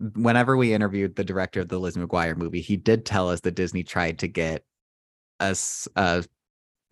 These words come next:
series with Lizzie in high school, but it didn't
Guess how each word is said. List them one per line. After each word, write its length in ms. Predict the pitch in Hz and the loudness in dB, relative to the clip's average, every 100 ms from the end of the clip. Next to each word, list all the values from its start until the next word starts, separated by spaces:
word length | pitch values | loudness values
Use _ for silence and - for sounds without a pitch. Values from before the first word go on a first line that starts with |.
| _ | _
series 500 | - - 107 90 85 | -6 2 4 4 2
with 160 | 98 90 | 2 2
Lizzie 260 | 95 85 82 | 2 0 -2
in 80 | |
high 160 | 80 78 | -4 -6
school, 340 | - - 85 | -8 -4 -4
but 140 | - 78 | -2 -2
it 120 | 71 | -2
didn't 260 | 76 71 | -4 -4